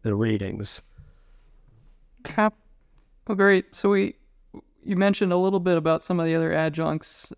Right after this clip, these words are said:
Speaker 2: in terms of I C G before we kinda launch into some of these other papers. Can you briefly review for the listeners the other adjuncts that currently exist and how they work, just briefly?
Speaker 1: Well, so inositol green, people have used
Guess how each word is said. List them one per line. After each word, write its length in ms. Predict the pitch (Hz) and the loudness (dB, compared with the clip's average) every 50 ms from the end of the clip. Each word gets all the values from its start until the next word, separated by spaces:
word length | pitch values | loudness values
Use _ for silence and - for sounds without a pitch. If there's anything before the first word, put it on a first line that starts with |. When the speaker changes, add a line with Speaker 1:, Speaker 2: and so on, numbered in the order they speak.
| - | -8
Speaker 2:
in 100 | 180 160 | -6 -6
terms 300 | 147 - 170 160 156 151 | -4 -2 -2 -2 -2 -2
of 240 | 156 151 147 143 - | -4 -4 -6 -6 -2
I 120 | - 160 160 | 0 0 0
C 200 | - - - 156 | 0 -2 -4 -4
G 300 | 143 147 165 165 160 156 | -2 0 0 2 2 0
before 340 | 147 156 151 - 170 170 165 | 0 -4 -4 -2 0 0 2
we 140 | 165 160 | 2 0
kinda 180 | - - 156 156 | -2 -2 -2 0
launch 320 | 151 151 151 156 160 - | 0 0 0 0 -2 -2
into 180 | 175 160 156 151 | -4 -4 -4 -4
some 200 | - - 165 160 | -4 -4 -4 -2
of 60 | 160 | -2
these 140 | 156 151 151 | -2 -2 -2
other 180 | 160 160 160 151 | -2 -2 -4 -4
papers. 600 | - 170 165 - - 160 156 156 147 - - - _ _ _ _ _ _ _ _ - | -4 -4 -4 -4 -4 -4 -4 -4 -6 -8 -14 -18 _ _ _ _ _ _ _ _ -4
Can 120 | - 175 180 | 0 2 2
you 140 | 170 165 | 2 2
briefly 380 | 156 156 175 180 175 - - 170 | 2 2 2 2 2 2 0 0
review 760 | 160 160 165 151 151 156 156 156 160 160 160 160 165 160 160 170 | 0 0 0 -2 0 0 2 2 2 2 2 0 -2 -4 -6 -8
for 140 | - - 143 | -8 -6 -4
the 60 | 143 | -2
listeners 500 | 147 147 151 - - 160 156 156 151 147 | -2 -2 -4 -4 -4 -2 -2 -2 -2 -2
the 100 | 151 147 | -2 -2
other 220 | 151 156 156 - | -2 -2 -2 -2
adjuncts 460 | - - 143 143 - 156 156 151 - - | -2 -2 0 0 0 0 -2 -2 -4 -6
that 120 | - - | -8 -8
currently 580 | - - 160 156 - 139 147 151 147 143 135 - | -4 -4 -4 -2 -2 -2 0 0 -2 -2 -4 -4
exist 500 | - 147 139 143 156 156 156 - - - | -6 -6 -4 -2 -2 -2 -2 -2 -4 -4
and 100 | 147 147 | -4 -2
how 140 | 160 151 151 | -2 0 0
they 100 | 151 - | -2 -2
work, 380 | 151 147 143 147 147 - - - _ | -2 -2 -4 -4 -4 -8 -14 -16 _
just 180 | - 165 151 - | -8 -8 -6 -4
briefly? 380 | - 156 151 - - 160 151 156 - | -4 -2 -2 -2 -2 -4 -6 -6 -6
Speaker 1:
Well, 160 | - - 131 | -8 -8 -6
so 420 | 127 - 170 165 160 151 151 147 - | -4 -2 0 2 2 2 2 0 0
inositol 580 | 185 202 220 208 - 208 196 202 190 170 156 139 | 0 0 2 2 0 0 0 0 0 0 0 -2
green, 540 | 123 131 147 160 165 170 190 214 233 233 190 | 0 0 2 2 2 2 2 4 4 2 2
people 340 | - 160 160 131 151 151 143 | 2 2 2 4 4 2 2
have 100 | 135 120 | 2 0
used 520 | 127 143 151 151 147 143 127 - - - | 0 0 0 2 0 0 -2 -4 -8 -18